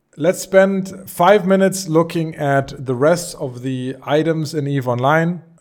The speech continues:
So one thing we're definitely seeing, we're seeing trigger units go through the roof. Uh, they are in very short supply, so there's, they're basically gone from the market, and they've increased six, six percent in price. So if for some reason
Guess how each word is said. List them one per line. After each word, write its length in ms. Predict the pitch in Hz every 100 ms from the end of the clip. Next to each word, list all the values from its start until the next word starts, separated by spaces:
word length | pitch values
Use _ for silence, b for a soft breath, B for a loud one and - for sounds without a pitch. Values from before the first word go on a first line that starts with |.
| _ -
So 280 | - 139
one 360 | 139 135 160 180
thing 160 | 190 160
we're 120 | 151
definitely 440 | 170 165 175 151
seeing, 400 | - 160 147 143 B B B
we're 100 | 147
seeing 360 | 135 170 151 135
trigger 440 | - 180 175 180
units 600 | 165 143 165 160 - - - 151
go 280 | 135 151 151
through 220 | 147 160
the 100 | 143
roof. 380 | 135 185 208 - b b b
Uh, 220 | 147 135
they 260 | 135 147 165
are 280 | 151 151 151
in 200 | 160 139
very 280 | 139 202 208
short 280 | - 165 139
supply, 400 | 135 147 147 143
so 140 | 147
there's, 240 | 143 135 139
they're 180 | 139
basically 460 | 131 175 175 135 127
gone 340 | 123 147 185
from 160 | 175 156
the 80 | 135
market, 360 | 139 151 156
and 140 | 135 127
they've 220 | 127 127
increased 340 | 135 - 127
six, 260 | 139 131 -
six 200 | 135 -
percent 260 | 120 127 120
in 60 |
price. 280 | 117 117 104
So 120 | 147
if 100 | 147
for 200 | - 160
some 280 | 123 214 226
reason 440 | 196 143 135 131